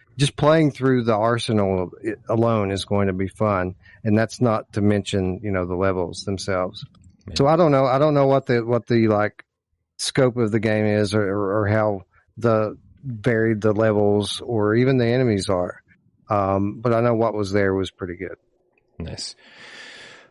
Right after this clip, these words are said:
Speaker 2: Well, I'm gonna try not to say things like, "Keep your expectations in check." <laughs>
Speaker 1: No,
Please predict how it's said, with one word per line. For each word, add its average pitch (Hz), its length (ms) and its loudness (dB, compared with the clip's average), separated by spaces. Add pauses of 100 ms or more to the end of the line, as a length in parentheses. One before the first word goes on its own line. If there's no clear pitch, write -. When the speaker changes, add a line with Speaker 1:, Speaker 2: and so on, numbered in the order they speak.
(180)
Speaker 2:
Well, 120 240 0 (1700)
I'm 113 160 0
gonna 135 200 6
try 135 220 4
not 120 280 2
to - 100 -8
say 110 200 2
things 107 360 -2
like, 95 260 -2 (280)
"Keep 104 200 -2
your 113 140 2
expectations 143 800 0
in 160 100 -4
check." 208 380 -2 (440)
<laughs> 339 120 4 (520)
Speaker 1:
No, 123 380 0